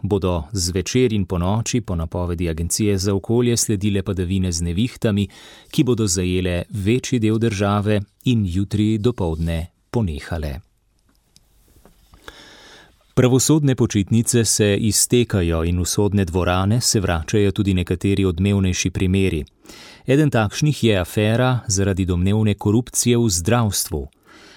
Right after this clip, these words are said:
V prvem delu obsežnega primera domnevne korupcije je sodišče štiri kirurge ter komercialista iz Emporia Medical že pred časoma, že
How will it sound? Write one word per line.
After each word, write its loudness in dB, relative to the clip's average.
V 4
prvem 4
delu 4
obsežnega 0
primera 0
domnevne 2
korupcije 0
je 0
sodišče -2
štiri 0
kirurge 0
ter 2
komercialista 0
iz 0
Emporia 0
Medical 0
že -2
pred -4
časoma, 0
že 2